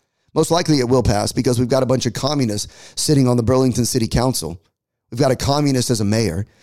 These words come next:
You got Bernie Sanders, a socialist, sitting down in his little old chair in Montpelier. You've got all these cronies who are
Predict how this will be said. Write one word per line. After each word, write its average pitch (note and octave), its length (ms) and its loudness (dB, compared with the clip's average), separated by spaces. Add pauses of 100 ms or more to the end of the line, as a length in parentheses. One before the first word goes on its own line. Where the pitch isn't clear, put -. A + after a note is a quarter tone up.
(100)
You B2+ 100 -2
got A#2 160 0
Bernie C#3 260 2
Sanders, C3+ 400 -2
a G#2 60 -6
socialist, A2 560 -2
sitting B2+ 240 0
down B2 220 0
in G#2+ 60 -2
his B2 280 0 (280)
little B2+ 280 2
old B2 160 4
chair B2 280 2
in A2 120 2
Montpelier. A2 680 0 (2250)
You've C3+ 140 0
got C3+ 120 4
all D3+ 140 4
these C#3+ 160 2
cronies D3 500 0
who B2+ 140 2
are A2 140 2